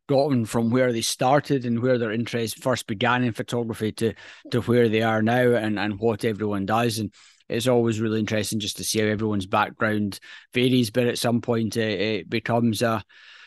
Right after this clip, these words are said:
an all-consuming passion, um, for, for, for many people. But yeah, as you say, you've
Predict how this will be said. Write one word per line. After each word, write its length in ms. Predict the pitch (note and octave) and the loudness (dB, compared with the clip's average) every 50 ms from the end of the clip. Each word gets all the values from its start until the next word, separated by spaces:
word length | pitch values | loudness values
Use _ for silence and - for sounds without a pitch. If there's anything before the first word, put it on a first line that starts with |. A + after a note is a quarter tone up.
| - _ _ - | -20 _ _ -4
an 160 | G#2 A2 - | -4 -4 -2
all-consuming 800 | - G#2+ A#2+ B2+ - - A2+ G#2 - - - A#2 A#2+ A2+ G#2+ | 0 0 0 0 -2 -2 -2 0 0 0 0 2 0 0 -2
passion, 640 | - - B2 B2+ B2+ A#2+ - - D3+ C3 A#2+ G#2 F2+ - - | -2 0 0 0 0 0 0 0 0 0 0 -2 -4 -10 -10
um, 640 | A#2 A2 G#2 G#2 G#2 G#2+ G#2 - - - - - - | -6 -4 -2 -2 -2 -2 -4 -6 -10 -14 -18 -18 -14
for, 300 | - - B2+ A#2+ - - | -8 -4 -4 -4 -4 -4
for, 260 | - B2+ A#2+ A#2 E2+ | -6 -6 -6 -8 -8
for 160 | - - C3 | -8 -8 -8
many 280 | A#2+ A#2+ B2 A#2+ A2+ G#2+ | -6 -6 -6 -6 -8 -6
people. 260 | - C3 C3 C#3+ C#3+ | -6 -4 -2 0 0
But 140 | A#2+ B2+ B2 | 0 0 0
yeah, 140 | C3 C#3 C#3 | 0 2 0
as 120 | C#3 A#2 | 0 -2
you 80 | A#2+ A2 | -4 -4
say, 160 | - - C3 | -2 -2 0
you've 340 | C3 B2 A#2+ A#2 G#2 G#2+ | 0 0 0 -2 -4 -6